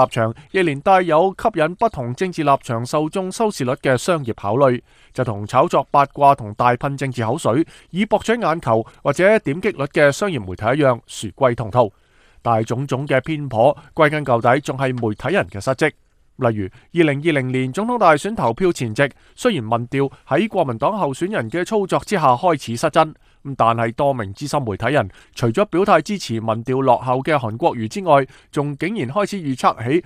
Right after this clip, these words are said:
韓國瑜勝選嘅得票率，令人不禁質疑呢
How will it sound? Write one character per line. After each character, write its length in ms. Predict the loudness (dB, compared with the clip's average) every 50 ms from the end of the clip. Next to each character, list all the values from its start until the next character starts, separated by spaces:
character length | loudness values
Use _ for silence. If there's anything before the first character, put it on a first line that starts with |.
| -6 _ _
韓 160 | -2 -2 -2
國 200 | 0 -2 -2 -2
瑜 200 | -2 -4 -6 -6
勝 180 | -4 -4 -4 -4
選 280 | -4 -6 -6 -6 -8 -4
嘅 160 | -2 -4 -2
得 100 | -2 -4 -6 -4
票 140 | -4 -2 0
率， 180 | 2 2 2 0 _ -12 _ _ _ _ _
令 240 | -4 -2 -2 -2 -2
人 180 | -4 -6 -6 -6
不 100 | -6 -4
禁 220 | -2 -2 -4 0
質 120 | 0 -2 -2 0
疑 140 | -2 -4
呢 60 | -4